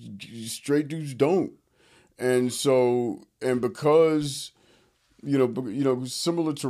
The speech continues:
r-, in systemic racism, you know, because, uh, it's been allowed to fester and linger for so long,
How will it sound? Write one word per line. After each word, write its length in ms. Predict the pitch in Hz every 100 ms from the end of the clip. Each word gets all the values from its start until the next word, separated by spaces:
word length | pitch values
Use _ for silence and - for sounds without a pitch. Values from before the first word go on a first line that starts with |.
| 117
r-, 40 | 127
in 200 | 135 131
systemic 500 | - 139 151 139 123
racism, 720 | 120 156 - 131 107 113 120
you 60 | 123
know, 140 | 110
because, 800 | 104 104 - 135 135 139 123 - _ _ _ -
uh, 340 | 127 110 107 -
it's 220 | 113 110
been 140 | 117
allowed 420 | 110 101 107 117 113
to 140 | 107
fester 580 | - - 131 131 127 110
and 160 | 92 92
linger 300 | 117 156 139
for 120 | 135
so 240 | 110 - 95
long, 600 | 87 78 76 76 110